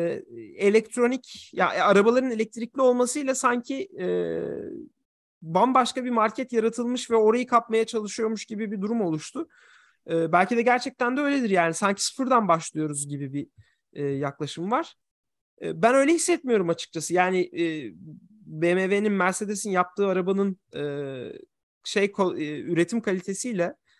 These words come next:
o kapı kapandığındaki tok ses kalitesiyle diğer markaların, e, yaptıkları arasında bir fark var bana kalırsa. E, ama, e, biraz şartlar eşitlenmiş gibi. Yani tog'un bir şansı olabilir gibi de duruyor. Ne diyorsun?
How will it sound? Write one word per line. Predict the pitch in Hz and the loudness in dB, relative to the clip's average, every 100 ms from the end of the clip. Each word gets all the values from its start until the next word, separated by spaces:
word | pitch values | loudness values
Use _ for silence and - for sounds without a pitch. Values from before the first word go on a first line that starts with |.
| _ | _
o | 170 | -6
kapı | - 180 190 | -2 -2 0
kapandığındaki | 196 196 196 196 196 196 196 | 0 4 2 4 2 0 -4
tok | - 190 | -12 -8
ses | - 202 | -4 -4
kalitesiyle | - 190 196 190 233 190 208 269 _ _ _ - | -2 -4 -2 -6 -4 -4 -4 -6 _ _ _ 0
diğer | 190 | 2
markaların, | 190 185 180 185 180 196 185 _ _ | 4 2 0 0 0 0 -2 _ _
e, | - 147 | -10 -4
yaptıkları | 156 160 - - 185 | -4 -4 -8 -6 -2
arasında | 180 160 - 196 262 | -2 -4 -8 -8 -8
bir | 247 | -4
fark | - 247 247 _ _ - | 0 0 0 _ _ -8
var | 196 254 285 | 2 4 4
bana | 196 147 | 2 0
kalırsa. | 143 131 127 120 139 _ | -4 -8 -8 -10 -12 _
E, | - 135 | -10 -8
ama, | 123 - 214 349 381 _ _ _ _ _ | -6 0 2 2 -2 _ _ _ _ _
e, | - 71 - - _ _ _ _ _ _ _ _ _ | -10 -8 -8 -14 _ _ _ _ _ _ _ _ _
biraz | 214 254 277 | 0 0 2
şartlar | 285 269 - 285 | 2 0 0 -2
eşitlenmiş | 254 285 311 302 339 - | -2 -2 2 4 2 0
gibi. | 349 269 156 156 | -2 -2 -2 -2
Yani | 160 170 180 | 0 0 0
tog'un | 214 208 247 | 2 2 2
bir | 254 | 0
şansı | 233 247 240 285 | 2 2 2 -2
olabilir | 285 254 247 302 | 0 0 0 -4
gibi | 285 247 | -4 -4
de | 285 294 | -4 -2
duruyor. | 285 269 151 - _ _ _ _ _ _ - | 0 2 0 -4 _ _ _ _ _ _ -4
Ne | 247 | -2
diyorsun? | 247 233 311 | -2 -2 -4